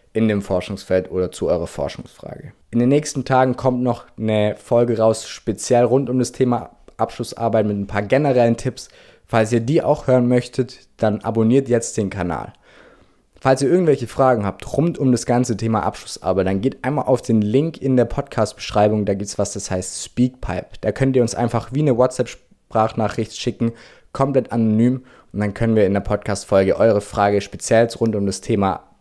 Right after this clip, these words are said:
systematische Literaturrecherche beantworten. Vielen lieben Dank fürs Zuhören, Leute. Ich weiß, es ist ein bisschen eine längere Folge geworden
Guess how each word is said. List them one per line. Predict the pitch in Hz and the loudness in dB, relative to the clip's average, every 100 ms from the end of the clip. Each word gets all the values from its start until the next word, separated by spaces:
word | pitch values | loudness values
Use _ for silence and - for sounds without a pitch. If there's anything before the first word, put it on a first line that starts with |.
| _ | _
systematische | - 117 - 101 101 98 - | -10 -10 -4 0 0 0 -4
Literaturrecherche | 101 101 92 - 110 101 - 92 90 - - | -6 -4 -4 -2 -4 -2 -2 -2 -2 -4 -10
beantworten. | 73 82 - - - - _ - - - _ _ _ _ _ | -8 -8 -10 -12 -14 -20 _ -20 -20 -20 _ _ _ _ _
Vielen | - 175 170 | -2 0 2
lieben | 156 135 | 2 2
Dank | 131 | 0
fürs | 131 120 | -2 -4
Zuhören, | - 131 120 | 0 2 4
Leute. | 117 113 | 4 2
Ich | 107 - | 0 0
weiß, | 117 120 | 0 0
es | 107 | -8
ist | - | -4
ein | 110 | -2
bisschen | 110 - 107 | -2 -2 -2
eine | 98 | 0
längere | 104 135 131 127 | 2 2 2 0
Folge | - 120 120 | 2 2 2
geworden | 117 110 117 113 | -2 4 4 4